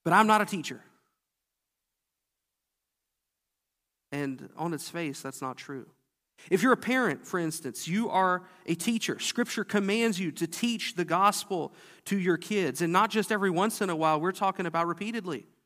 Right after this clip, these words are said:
Teach these things to your children when you sit at home or when you're out and about, wherever you go.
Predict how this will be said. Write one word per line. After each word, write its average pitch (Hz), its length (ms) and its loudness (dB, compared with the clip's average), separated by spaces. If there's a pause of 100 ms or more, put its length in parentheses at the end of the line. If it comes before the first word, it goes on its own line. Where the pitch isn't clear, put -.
(680)
Teach 226 300 0
these 208 200 -4
things 202 320 -2
to 190 100 -8
your 180 120 0
children 180 520 -2
when 165 160 -4
you 165 100 -4
sit 165 240 -2
at 165 80 0
home 190 360 -2
or 135 60 -6
when 143 140 -8
you're 147 140 -2
out 160 160 2
and 180 80 -6
about, 185 380 0
wherever 156 260 -4
you 190 140 -6
go. 190 360 -6